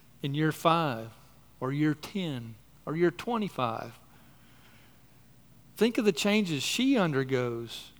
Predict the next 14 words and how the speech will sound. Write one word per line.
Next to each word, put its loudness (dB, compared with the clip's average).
physically, 2
emotionally, 2
with -4
the -2
birth 8
of -4
children, 0
if -8
your -2
marriage 2
is -6
blessed 2
with -6
children. -2